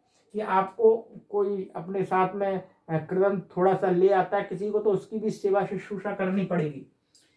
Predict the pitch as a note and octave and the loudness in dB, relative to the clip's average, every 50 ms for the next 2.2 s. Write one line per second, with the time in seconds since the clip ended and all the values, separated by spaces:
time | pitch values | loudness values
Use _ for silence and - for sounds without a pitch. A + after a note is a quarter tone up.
0 | _ _ _ _ _ - D4+ - - - - E3 E3 D#3 D3 D3 C#3+ C#3 A#2+ - | _ _ _ _ _ -4 -2 0 4 4 4 4 4 0 0 -2 -6 -10 -10 -12
1 | - - F#3+ G#3+ G#3 G#3+ A3 G3+ F#3 F#3+ G#3 G#3+ G#3+ A3 G3 F3+ F3 D#3+ - F3+ | -10 -8 -6 -6 -4 -2 0 0 2 2 0 0 0 -2 -2 -2 -4 -4 -4 -2
2 | G3 G#3+ B3+ C4+ | -2 -2 -2 -4